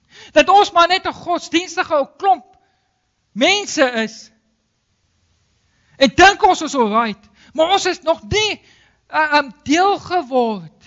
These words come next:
Ons is nie gebore vanuit die Gees nie, want wat beteken dit? Efesiërs een sê, dat alle gawes in die hemel en op aarde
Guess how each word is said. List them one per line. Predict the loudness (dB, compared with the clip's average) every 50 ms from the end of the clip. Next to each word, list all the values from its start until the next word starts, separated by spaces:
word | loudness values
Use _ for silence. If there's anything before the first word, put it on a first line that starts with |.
| _ _ _ _ _ _ _ _ _ _ _ _ _ _ _ _ -20 -6
Ons | 0 2 2 4 4
is | 2 2 0 0
nie | -2 -2 0
gebore | 0 0 -2 0 2 2 4 4 6 6 6 6 4 2 2
vanuit | 0 -2 -2 -2 -2 -4
die | -6 -12
Gees | -12 -10 -8 -6 -6 -6 -8 -10
nie, | -10 -6
want | -6 -4 -2 0
wat | 0 0 0 -2
beteken | -8 -6 -6 -6 -4 -2 -4 -4 -4
dit? | -6 -14 -20 -10 -6 -6
Efesiërs | -6 -2 0 0 2 2 0 0 -2 -4 -4 -4 -6
een | -8 -8 -8 -8 -10
sê, | -14 -10 -6 -4 -4 -4 -6 -8 -14 -4 _
dat | 2 2 2
alle | 2 2 2 2 4 2 2 0
gawes | -4 -4 0 2 2 2 2 2 0 -2 -2 -2 -4 -6 -14 -20 -20 -20 -20 _ _ _ -20 -20
in | -8 -2 0 2 2 2
die | 0 -4 -4 -4
hemel | -4 -4 -4 -4 -4 -4 -4 -4 -8 -12 _ _ -12 -10 -8
en | -6 -4 -4 -4
op | -4 0 0
aarde | 2 2 2 0 -6 -8 -8 -8 -8